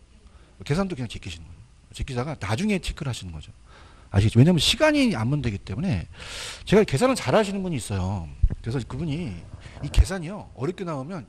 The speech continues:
기출에 안 나왔던 것도 막 나와요. 그죠? 그러면 막 풀면은 막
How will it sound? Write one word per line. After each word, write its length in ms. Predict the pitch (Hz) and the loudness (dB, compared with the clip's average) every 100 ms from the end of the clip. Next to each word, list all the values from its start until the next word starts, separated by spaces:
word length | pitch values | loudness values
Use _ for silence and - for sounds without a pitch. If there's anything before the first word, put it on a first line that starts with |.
| - | -12
기출에 340 | - - 196 226 | -10 -10 -6 -6
안 260 | 202 175 | -6 -6
나왔던 320 | 254 240 226 | -6 -6 -10
것도 180 | 175 151 | -16 -16
막 120 | 110 | -16
나와요. 240 | 80 80 76 - _ _ _ _ _ _ _ _ - - - | -16 -18 -20 -20 _ _ _ _ _ _ _ _ -20 -20 -20
그죠? 200 | - 185 - - - | -14 -14 -14 -20 -10
그러면 220 | - 175 | -6 -4
막 200 | 160 - | -4 -6
풀면은 320 | - 254 240 226 | -8 -8 -6 -6
막 180 | 180 | -8